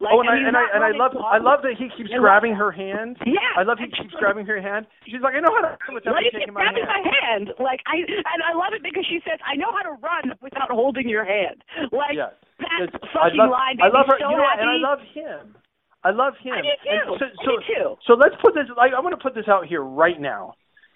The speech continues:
Speaker 2: to all of the idiots out there, and I feel, I listened to J J on Howard Stern. They asked about the Black Stormtrooper thing, and they,
Speaker 1: I
Speaker 2: they were
Speaker 1: love
Speaker 2: like,
Speaker 1: it.
Speaker 2: they're like,
Speaker 1: I love
Speaker 2: they're
Speaker 1: it.
Speaker 2: like,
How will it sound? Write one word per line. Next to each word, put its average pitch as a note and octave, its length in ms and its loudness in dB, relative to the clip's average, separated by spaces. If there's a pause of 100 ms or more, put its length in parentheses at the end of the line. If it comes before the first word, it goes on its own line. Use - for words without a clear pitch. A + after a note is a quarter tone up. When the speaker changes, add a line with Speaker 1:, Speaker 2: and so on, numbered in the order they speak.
(120)
Speaker 2:
to F3 160 2 (320)
all B3 240 10
of G3 80 -2
the E3 240 -8
idiots G3 480 6 (480)
out F3 240 6
there, F3+ 320 6
and D#3+ 100 -4
I D#3 220 -6
feel, B3+ 160 0
I F#3 80 4
listened A#3+ 400 -4
to - 20 -16
J D#3+ 220 -2
J D#3 160 -4
on C#3 80 -6
Howard C#3 320 -2
Stern. C#3 240 -12
They D3 160 0
asked F#3 240 6
about D#3 240 2
the - 20 -6
Black D3+ 300 4
Stormtrooper B2+ 500 -12
thing, - 160 -20 (520)
and D3 140 0
they, D3+ 80 4
Speaker 1:
I D3 120 0
Speaker 2:
they D#3+ 80 8
were E3 140 8
Speaker 1:
love - 20 6
Speaker 2:
like, D3+ 200 4
Speaker 1:
it. - 80 -10
Speaker 2:
they're E3 100 6
like, D#3+ 160 2 (240)
Speaker 1:
I A3 120 0
love D4+ 180 0
Speaker 2:
they're G3+ 120 6
Speaker 1:
it. G3+ 40 2
Speaker 2:
like, G3 120 -2